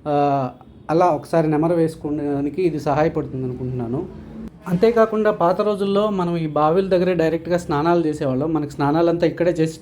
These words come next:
చేపించేవాళ్ళు. అమ్మలు, అమ్మమ్మలు, నానమ్మలు ఎన్ని స్టోరీస్ చెప్పేవాళ్ళు. అంతేకాకుండా మనం పక్క పిల్లలతో, అలాగే మన ఫ్రెండ్స్తో, మన బ్రదర్స్తో, సిస్టర్స్తో ఎన్నో కథలు, ఎన్నో ముచ్చట్లు ఈ బావి దగ్గర ఉండేటి.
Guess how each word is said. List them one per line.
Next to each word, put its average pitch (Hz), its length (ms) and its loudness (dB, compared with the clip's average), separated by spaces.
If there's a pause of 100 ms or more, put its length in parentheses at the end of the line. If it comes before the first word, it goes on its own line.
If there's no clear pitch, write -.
చేపించేవాళ్ళు. 151 640 -2 (320)
అమ్మలు, 165 600 2
అమ్మమ్మలు, 151 560 0
నానమ్మలు 151 500 0
ఎన్ని 151 220 2
స్టోరీస్ 170 460 0
చెప్పేవాళ్ళు. 143 600 0 (340)
అంతేకాకుండా 185 560 2
మనం 160 280 -2
పక్క 151 340 -2
పిల్లలతో, 170 560 4 (340)
అలాగే 170 260 4
మన 160 180 2
ఫ్రెండ్స్తో, 165 760 2 (300)
మన 160 360 0 (100)
బ్రదర్స్తో, 165 800 2
సిస్టర్స్తో 180 540 -2
ఎన్నో 180 400 2
కథలు, 185 340 2
ఎన్నో 180 340 2
ముచ్చట్లు 180 480 0
ఈ 165 40 0
బావి 156 240 0
దగ్గర 156 180 -2
ఉండేటి. 127 420 -4